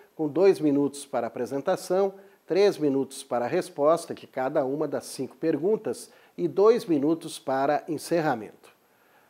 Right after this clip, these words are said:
O candidato que passar do tempo permitido para a resposta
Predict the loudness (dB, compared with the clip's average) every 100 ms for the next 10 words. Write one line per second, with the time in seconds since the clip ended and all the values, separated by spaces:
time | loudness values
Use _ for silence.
0 | _ _ _ -10 0 2 2 4 6 4
1 | 0 -10 -4 -2 0 -2 -2 -6 -6 -8
2 | -6 -6 -2 -4 -4 -2 -2 -2 -6 -2
3 | -2 -2 2 2 2 -4